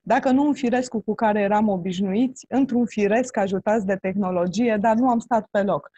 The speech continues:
Uh, suntem în plină sesiune, dacă nu mă înșel, uh, în această perioadă. Încep examenele pentru susținerea lucrărilor de licență, de dizertație și, în curând, admiterea și la Facultatea de Teologie Ortodoxă din cadrul Universității din Craiova.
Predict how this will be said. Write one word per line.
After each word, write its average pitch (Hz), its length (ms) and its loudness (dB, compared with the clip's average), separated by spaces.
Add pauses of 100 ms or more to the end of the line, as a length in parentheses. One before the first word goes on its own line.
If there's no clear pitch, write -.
(420)
Uh, 196 240 2
suntem 262 400 2
în 254 120 2
plină 277 300 2
sesiune, 269 600 0
dacă 190 280 -2
nu 185 100 -2
mă 185 120 -2
înșel, 190 420 -4
uh, 175 200 -2
în 185 80 -2
această 185 540 -4
perioadă. 202 760 0 (300)
Încep 254 440 0
examenele 214 1120 0 (260)
pentru 214 240 -4
susținerea 208 800 -2
lucrărilor 185 600 -2
de 185 80 -4
licență, 226 840 -2
de 196 100 -2
dizertație 196 920 -2
și, - 160 -4
în 240 100 0
curând, 247 300 0
admiterea 220 680 0
și - 140 -10
la 202 120 0
Facultatea 175 520 -6
de 175 100 -2
Teologie 170 560 -4
Ortodoxă 175 580 -4
din 170 120 -10
cadrul 180 300 -4
Universității 180 720 -6
din 170 120 -10
Craiova. 170 480 -2